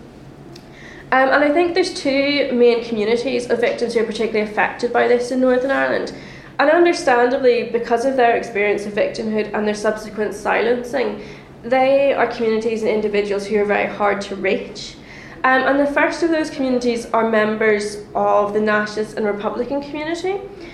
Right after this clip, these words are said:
who have been victims of republican paramilitaries. The second of the, those constituencies then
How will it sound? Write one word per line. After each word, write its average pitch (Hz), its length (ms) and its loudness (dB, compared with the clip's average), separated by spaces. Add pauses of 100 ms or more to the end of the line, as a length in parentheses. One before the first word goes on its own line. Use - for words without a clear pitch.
(220)
who 294 180 2
have 277 140 -2
been 269 200 2
victims 247 420 0
of 220 220 -2
republican 208 560 -2
paramilitaries. - 880 -6 (580)
The 240 100 2
second 277 400 2
of 302 100 2
the, 277 360 0
those 233 180 6
constituencies 226 840 -4
then 214 320 -2